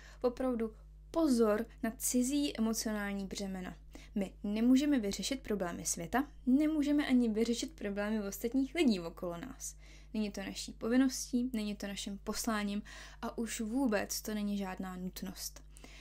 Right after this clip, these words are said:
Teď to řeknu fakt přísně, jo? <laughs> Tak se prosím připravte, ale zase mi občas takovej ten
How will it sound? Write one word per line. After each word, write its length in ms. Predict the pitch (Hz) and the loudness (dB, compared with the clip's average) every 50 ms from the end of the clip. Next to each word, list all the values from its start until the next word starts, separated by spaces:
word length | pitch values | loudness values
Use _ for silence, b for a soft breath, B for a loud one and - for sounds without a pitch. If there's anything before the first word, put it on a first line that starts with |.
| B B - | B B -2
Teď 160 | - 285 - | -2 -2 0
to 120 | - 269 | 2 2
řeknu 240 | 262 262 - 254 240 | 2 4 4 4 2
fakt 200 | - 247 233 - | 2 0 -4 -4
přísně, 440 | - - - 196 - - - 175 175 | -4 -4 -2 -2 -2 -2 -2 2 6
jo? 100 | 190 262 269 | 6 8 10
<laughs> 60 | - - | 10 8
Tak 120 | 233 - | 8 6
se 120 | - 240 | 0 -2
prosím 320 | 240 - 240 - - 233 220 | -2 -2 0 2 4 4 2
připravte, 520 | - - - - 214 240 247 - 302 320 339 - - | 2 0 2 2 2 2 4 2 2 0 0 0 0
ale 160 | - 269 277 277 | 0 2 4 4
zase 200 | 254 254 - 254 | 4 4 6 6
mi 120 | 254 233 | 6 6
občas 200 | 220 226 240 233 | 4 2 0 -2
takovej 320 | - 240 - - 226 220 | -2 -2 -2 -2 0 0
ten 220 | 220 - 220 214 | 2 2 2 0